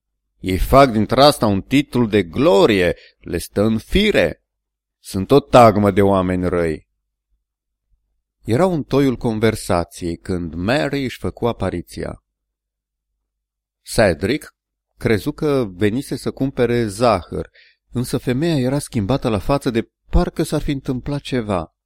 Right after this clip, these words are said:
"Hai acasă, drăguțule", spuse ea,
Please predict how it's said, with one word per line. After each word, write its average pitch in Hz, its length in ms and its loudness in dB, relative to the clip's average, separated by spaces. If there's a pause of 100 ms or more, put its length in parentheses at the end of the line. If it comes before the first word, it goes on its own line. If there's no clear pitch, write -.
(1300)
"Hai 170 200 2
acasă, 120 500 0
drăguțule", 92 680 -2
spuse - 380 -4
ea, 82 220 -4